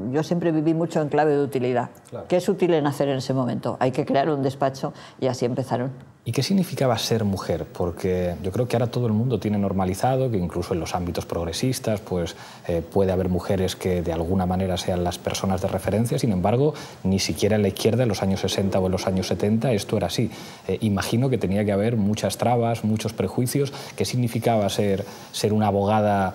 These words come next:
Speaker 2: una
Speaker 1: Ya.
Speaker 2: abogada de izquierdas en el contexto del antifranquismo?
Speaker 1: Yo creo que desde los sectores progresistas, eh, no teníamos dificultades en general. Te quiero decir, más bien, eh, nos animaban o, bueno, o nos autoalimentábamos, ¿no?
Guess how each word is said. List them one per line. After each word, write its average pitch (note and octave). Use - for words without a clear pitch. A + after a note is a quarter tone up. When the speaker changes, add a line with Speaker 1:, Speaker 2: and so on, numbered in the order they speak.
Speaker 2:
una E3+
Speaker 1:
Ya. E3+
Speaker 2:
abogada G#2
de G2+
izquierdas G2+
en G2+
el G2
contexto G2
del G2
antifranquismo? F#2+
Speaker 1:
Yo F#3
creo A3+
que E3
desde C#3+
los C#3+
sectores F3
progresistas, F3
eh, C3
no B2
teníamos B2+
dificultades A#2
en A#2
general. A#2+
Te A#2+
quiero A#2+
decir, A#2+
más B2
bien, C3+
eh, B2
nos A#2+
animaban B2
o, A#2+
bueno, B2
o B2+
nos A#2
autoalimentábamos, B2+
¿no? F#3